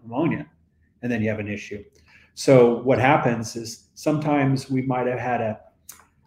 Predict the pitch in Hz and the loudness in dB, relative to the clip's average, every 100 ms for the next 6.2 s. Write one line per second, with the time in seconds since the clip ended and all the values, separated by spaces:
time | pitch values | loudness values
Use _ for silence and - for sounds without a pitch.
0 | _ _ _ 110 120 117 - - - 104 | _ _ _ -12 -6 -6 -4 -8 -6 -8
1 | 110 123 110 110 107 104 - _ _ _ | -6 -6 -8 -8 -10 -12 -16 _ _ _
2 | - - 120 113 113 120 120 110 104 - | -16 -6 -4 -4 -4 -4 -4 -6 -6 -8
3 | 143 - - 117 113 - 123 120 117 117 | -18 -18 -10 -8 -8 -6 -2 0 -2 -2
4 | 110 110 107 113 - _ _ 139 117 117 | -4 -6 -8 -10 -14 _ _ -10 -4 -2
5 | 113 113 - 110 131 113 123 139 113 107 | 0 -2 -6 -6 -2 0 2 2 2 -2
6 | - - | -6 -20